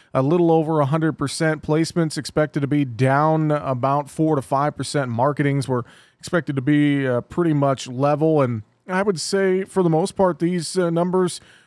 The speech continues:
pretty much as expected. Cattle on feed up two percent, uh, for the January report. Eleven point nine million head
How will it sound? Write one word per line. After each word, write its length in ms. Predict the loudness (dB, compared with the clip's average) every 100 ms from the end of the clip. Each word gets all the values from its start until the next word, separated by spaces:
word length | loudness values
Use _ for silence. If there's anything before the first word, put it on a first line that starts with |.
| -2
pretty 180 | 2 2
much 180 | 2
as 140 | 0 -2
expected. 520 | -2 0 0 0 -2
Cattle 320 | 2 2 2
on 280 | 2 2 2
feed 280 | 0 0 2
up 220 | 0 -2
two 180 | -2 -2
percent, 800 | -2 -6 -4 0 2 0 -4 -4
uh, 220 | -2 -2
for 400 | -4 0 2 2
the 160 | 0 -2
January 600 | 0 0 2 2 2 2
report. 480 | -2 -2 2 2 0 -12 -16 -6
Eleven 460 | -2 2 2 2 0
point 340 | 0 0 0
nine 540 | 0 0 2 2 2
million 420 | 2 2 2 2 -2 -6
head 600 | -10 -2 2 2 2